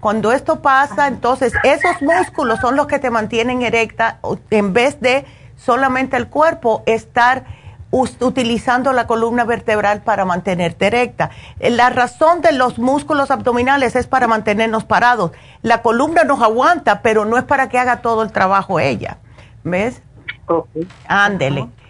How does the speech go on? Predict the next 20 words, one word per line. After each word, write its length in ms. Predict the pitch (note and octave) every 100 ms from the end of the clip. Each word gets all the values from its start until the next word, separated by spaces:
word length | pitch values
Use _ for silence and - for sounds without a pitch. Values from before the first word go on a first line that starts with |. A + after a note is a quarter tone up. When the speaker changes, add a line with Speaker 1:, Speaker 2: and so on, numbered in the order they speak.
| - -
Speaker 1:
Entonces, 840 | A3 G#3+ A#3 B3+ E4 D#4+ A#3+ B3 B3
Speaker 2:
Sí. 60 | F3+
Speaker 1:
em, 560 | A#3+ A#3+ G#3+ A3+ G#3+ - - - - - -
déjame 680 | E3+ B3 D4+ - E4 C#4 B3
ver 260 | B3 B3 B3
que, 240 | A#3+ -
¿quieres 480 | - C4+ D#4+ F#4+ -
algo 280 | F#4 G4+ F#4+
para 180 | D#4+
el 100 | C#4+
colesterol 600 | C#4+ C4 C4 C4 B3 E4
y 40 | F#4+
qui-, 120 | - A#3
o 140 | A#3+
quieres 360 | - A#3+ C4 D4
esperar 440 | C#4 - A#3 A#3
a 60 | B3
la 140 | A3
próxima 420 | G#3+ G#3 G3+ A3 F#3
cita? 460 | - D3+ - -